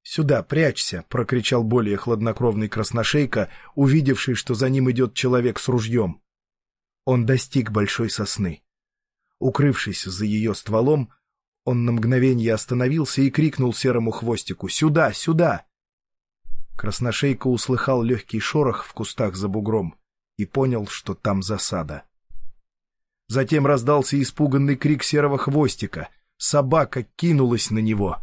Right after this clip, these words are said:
Серый Хвостик поднялся в воздух, чтобы укрыться за стволом от охотника, стоявшего на открытом месте.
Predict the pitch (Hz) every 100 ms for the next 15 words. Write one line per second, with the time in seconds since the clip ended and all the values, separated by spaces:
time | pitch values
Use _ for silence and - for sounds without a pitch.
0 | - - _ _ _ _ _ - 147 147
1 | 135 131 156 - 117 - 135 135 151 135
2 | 147 135 135 165 117 120 - 127 131 139
3 | 165 156 - 120 127 127 143 160 143 131
4 | 135 185 165 135 120 127 - 143 143 -
5 | 131 135 135 131 147 143 143 147 151 117
6 | - 90